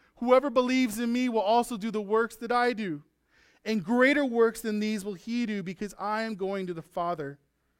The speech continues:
First John four, verse four says, "Little children, you are from God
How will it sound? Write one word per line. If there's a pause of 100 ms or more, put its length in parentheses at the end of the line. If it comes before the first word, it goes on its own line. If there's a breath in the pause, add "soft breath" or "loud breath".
(380 loud breath)
First
John
four,
verse
four
says,
"Little
children, (300 soft breath)
you
are
from
God